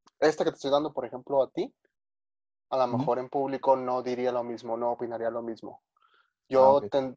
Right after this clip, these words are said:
Speaker 1: tendería más por estar, eh, digamos que en la misma página que todos los demás para no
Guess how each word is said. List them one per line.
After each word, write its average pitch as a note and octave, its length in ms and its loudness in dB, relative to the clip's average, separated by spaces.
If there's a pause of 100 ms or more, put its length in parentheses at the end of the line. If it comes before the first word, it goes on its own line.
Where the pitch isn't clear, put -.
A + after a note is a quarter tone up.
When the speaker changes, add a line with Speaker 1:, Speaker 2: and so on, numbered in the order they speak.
Speaker 1:
tendería B2+ 480 2
más C#3+ 400 2 (500)
por A#2 400 0
estar, B2+ 680 6 (640)
eh, B2+ 460 -4 (640)
digamos A#2 400 -4
que - 100 -4
en B2 60 -4
la A#2 80 -2
misma A#2+ 280 -6
página C#3 320 0
que - 100 -6
todos C3 160 6
los B2+ 120 6
demás A#2 240 2
para B2 220 4
no A#2 280 -2